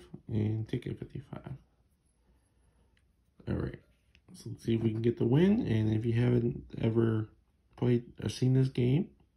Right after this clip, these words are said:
it's a matching number game. You can get a money bag symbol to win that prize automatically.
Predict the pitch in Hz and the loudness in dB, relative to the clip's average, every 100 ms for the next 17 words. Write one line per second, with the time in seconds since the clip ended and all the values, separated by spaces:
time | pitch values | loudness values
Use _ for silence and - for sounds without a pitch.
0 | _ _ _ _ _ - _ - 175 170 | _ _ _ _ _ -20 _ 0 4 6
1 | 147 156 143 135 135 131 110 110 139 - | 4 4 4 4 4 2 2 0 -2 -6
2 | _ _ _ _ _ _ _ _ _ _ | _ _ _ _ _ _ _ _ _ _
3 | _ _ _ _ _ - 120 120 117 101 | _ _ _ _ _ -10 -2 2 2 2
4 | 104 110 123 117 113 110 - 120 117 117 | 0 2 2 4 2 0 0 0 2 0
5 | 107 117 120 110 - 120 117 117 117 117 | 2 2 2 0 -2 -2 -2 -2 -2 0
6 | 127 143 175 175 185 | 0 0 0 0 0